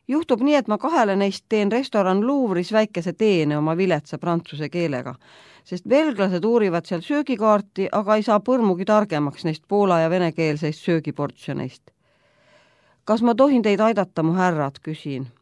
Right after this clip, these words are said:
sest nende isandate laud on just minu lähemas naabruses. Ja siis, kui me oleme juba söönud-joonud, ütleb Morris: "See härra on meile nii hea. Kas meiegi, mon ami, ei valmistaks temale natuke meelelahutust?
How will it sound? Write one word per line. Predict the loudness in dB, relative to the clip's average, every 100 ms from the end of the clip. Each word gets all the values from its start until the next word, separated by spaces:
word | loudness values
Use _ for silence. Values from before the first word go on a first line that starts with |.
| _ _ _ _ -20
sest | -10 -6 -2
nende | 2 2
isandate | 2 0 0 -2 2
laud | 4 4 0
on | -2
just | -2 -4 -2
minu | 0 2
lähemas | 0 -4 -6 -6
naabruses. | -6 -6 -8 -14 -20 -20 -20 _ _ _ _ _ _ _ _ _ _ _ _ _ _
Ja | -2
siis, | 2 2 2
kui | 2
me | 4
oleme | 4 2
juba | 0 -4
söönud-joonud, | -2 0 0 0 0 2 4 2 -2 -14 -10
ütleb | -4 -2 2
Morris: | 4 2 -2 -6 -14 -18 -20 _ _ _ _ _ _ _ _ _ -8
"See | -2 0
härra | 2 2
on | 2
meile | 0 0 0
nii | 0 0
hea. | 0 0 -2 -8 _ _ _ _ _ _ _ _
Kas | -6 0
meiegi, | 2 4 2 0
mon | 0 0
ami, | 0 2 2 2
ei | 2
valmistaks | 2 2 2 -2 -10 -6
temale | -2 0 0
natuke | -2 -4 -6 0
meelelahutust? | 0 0 -2 -4 -8 -12 -18 -18 -20